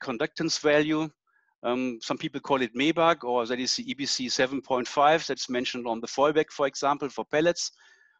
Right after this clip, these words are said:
um, where we measure all bitter compounds, the alpha acids and the non-specific, uh, bitter compounds coming from the soft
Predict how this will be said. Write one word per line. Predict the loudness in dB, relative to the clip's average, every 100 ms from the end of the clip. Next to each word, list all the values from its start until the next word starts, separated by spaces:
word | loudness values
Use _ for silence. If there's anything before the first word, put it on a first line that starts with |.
| _
um, | 0 2 2 0 -4 _ _ _ -2
where | 0
we | 2 2
measure | 2 2 4 4 4 2 -2 _ _ _ _ _ _ _ _
all | 4 6 6 4 -4 _ _ _ _ _ 0
bitter | 2 2
compounds, | 0 -2 2 2 2 0 -2 -6 _ _ _
the | -6 2
alpha | 2 4 2
acids | 0 2 0 -2 -2
and | -2 -2
the | -4 -2 -2
non-specific, | 2 0 0 -6 -8 -4 -2 0 0 -2 -6 -8 _ _ _ 0
uh, | 4 4
bitter | 2 0
compounds | 0 -2 -2 2 2 2 -2
coming | 0 2 0
from | 0 -2
the | 0
soft | 2 0 -2 -12